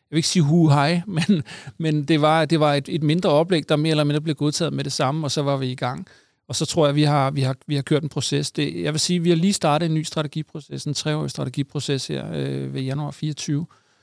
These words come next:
Og, og forløberen til det, det har været, øh,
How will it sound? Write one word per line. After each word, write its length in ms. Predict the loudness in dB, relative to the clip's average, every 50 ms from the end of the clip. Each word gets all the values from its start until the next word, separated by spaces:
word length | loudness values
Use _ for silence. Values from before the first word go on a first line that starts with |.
| _ _ _ _ _
Og, 340 | -2 0 2 2 0 0 -2
og 200 | -2 -2 -2 -4 -6 _ -20 -20 _ _ _ -6 0
forløberen 480 | 2 4 6 6 6 4 2 0 0
til 180 | -2 -2 -2 -2
det, 180 | -2 -2 0
det 80 | 2 2
har 120 | 2 2
været, 440 | 2 0 0 0 0 0 -2 -2 -4 -6 _ _ -6
øh, 800 | -2 -2 0 0 0 0 -2 -2 -2 -4 -4 -4 -6 -6 -8